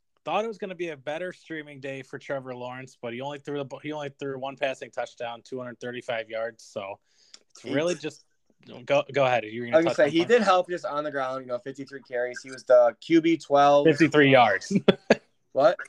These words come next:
Speaker 1: You said fifty-three carries.
Speaker 2: Oh, fifty-three
Speaker 1: <laughs>
Speaker 2: yards. Yeah. He was the Q B twelve on the week. He's a Q B nine overall.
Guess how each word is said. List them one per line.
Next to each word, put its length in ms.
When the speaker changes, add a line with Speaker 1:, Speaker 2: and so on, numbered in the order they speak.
Speaker 1:
You 60
said 200
fifty-three 460
carries. 600
Speaker 2:
Oh, 240
fifty-three 360
Speaker 1:
<laughs> 80
Speaker 2:
yards. 440
Yeah. 180
He 100
was 100
the 80
Q 180
B 80
twelve 300
on 100
the 80
week. 220
He's 160
a 40
Q 140
B 120
nine 540
overall. 640